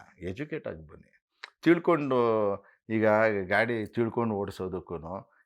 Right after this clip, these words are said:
ಏಕ್ದಮ್ ಗಾಡಿ ಕೊಟ್ಬಿಟ್ಟು ನೀವು ಓಡಿಸಿ ಅಂದ್ಬಿಟ್ರೆ, ಅವ್ನು ಸೈಕಲಿಂದ ಕಲ್ತಿರ್ಬೇಕು ಅವನು. ಸೈಕಲಿಂದ ಕಲ್ತಾಗ ಟೂ ವೀಲರ್ ಬ್ಯಾಲೆನ್ಸ್ ಸಿಗೋದು, ಅದರಿಂದ ಆಮೇಲೆ ಕಾರು ಏಕ್ದಮ್. ಕೆಲವ್ರು ಏನೂ ಗೊತ್ತಿಲ್ಲ, ಡೈರೆಕ್ಟಾಗಿ ಕಾರ್ ಓಡಿಸ್ಬಿಡು ಅಂದ್ಬಿಟ್ರೆ ಡಿಕ್ ಟಾಕ್ ಡಮಾರ್ ಅಂತ ಮುಂದ್ ಗುದ್ದುತ್ತಾನೆ.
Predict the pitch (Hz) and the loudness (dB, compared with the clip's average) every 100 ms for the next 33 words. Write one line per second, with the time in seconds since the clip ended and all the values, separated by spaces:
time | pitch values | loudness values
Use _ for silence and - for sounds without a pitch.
0 | - 120 131 120 123 117 113 110 110 95 | 2 4 6 4 2 4 0 0 -4 -6
1 | 101 104 101 98 113 - 101 95 95 104 | -8 -8 -6 -4 -4 -4 -6 -6 -10 -12
2 | 104 _ _ _ _ _ _ _ _ _ | -14 _ _ _ _ _ _ _ _ _
3 | _ 104 98 113 117 117 113 120 123 107 | _ -10 -6 -6 -4 -4 -2 -4 -4 -6
4 | 101 87 80 80 80 76 - 110 117 117 | -6 -10 -12 -12 -14 -16 -10 -8 -6 -4
5 | 117 123 127 120 131 160 120 117 117 104 | -2 -2 0 -2 0 -2 -4 0 0 2
6 | 92 101 82 80 78 76 - _ _ _ | 2 0 -6 -10 -12 -12 -20 _ _ _
7 | _ _ _ - 120 123 123 135 117 110 | _ _ _ -2 0 0 0 0 2 0
8 | 120 104 95 78 71 82 80 80 76 - | -4 0 -2 -2 -14 -14 -14 -12 -14 -16
9 | _ _ _ _ _ 131 131 131 135 151 | _ _ _ _ _ -2 2 4 4 4
10 | 151 139 135 131 123 110 113 123 123 117 | 0 -2 0 4 4 4 2 2 0 -2
11 | - 123 120 117 107 107 104 101 127 110 | 2 4 2 -2 -4 -4 -4 -4 -4 -4
12 | 110 110 127 110 98 120 131 170 170 165 | -8 -2 0 0 -2 0 4 6 4 4
13 | 147 123 120 127 101 104 101 95 98 | 2 0 0 -2 -2 -6 -8 -8 -8